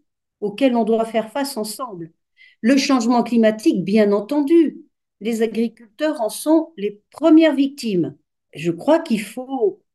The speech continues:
en tirer comme conclusion que le modèle actuel n'est pas soutenable,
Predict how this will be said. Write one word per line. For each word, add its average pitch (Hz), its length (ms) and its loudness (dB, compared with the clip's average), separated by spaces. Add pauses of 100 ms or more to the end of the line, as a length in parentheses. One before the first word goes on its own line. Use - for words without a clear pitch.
en 214 140 2
tirer 214 720 -2
comme 180 240 -10
conclusion 202 800 0 (400)
que 233 80 2
le 220 140 6
modèle 220 580 4
actuel 214 640 0
n'est 214 360 2
pas 208 360 -2
soutenable, 185 840 -2